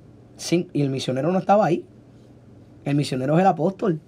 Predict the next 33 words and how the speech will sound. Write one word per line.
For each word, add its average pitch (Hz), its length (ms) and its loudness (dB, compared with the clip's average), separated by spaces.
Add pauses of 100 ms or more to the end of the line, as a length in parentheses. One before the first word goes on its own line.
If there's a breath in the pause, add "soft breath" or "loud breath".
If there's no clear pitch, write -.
(280)
el 143 140 -2
que 131 140 -4
va 147 140 2
y 214 40 0
levanta 156 380 0
obra, 185 300 0
que 151 100 -12
crea, 151 340 0 (460)
crea 175 320 4
una 160 140 0
estructura. 170 720 2 (540 loud breath)
Apostolado, 180 640 2
cuando 156 220 0
tú 170 140 2
le 196 80 2
buscas 202 320 0
la 180 120 2
definición 160 520 -2
de 165 100 0
hoy 156 160 2
en 185 120 2
día, 147 260 0 (580 soft breath)
Bernabé, 170 520 4
apóstol 240 560 4
de 269 120 8
Pablo, 294 720 6
gracias. 226 800 2 (720)
Bernabé 220 380 4
fue 277 100 0
un 294 80 4
apóstol 285 400 4
de 320 120 10
Pablo. 285 420 2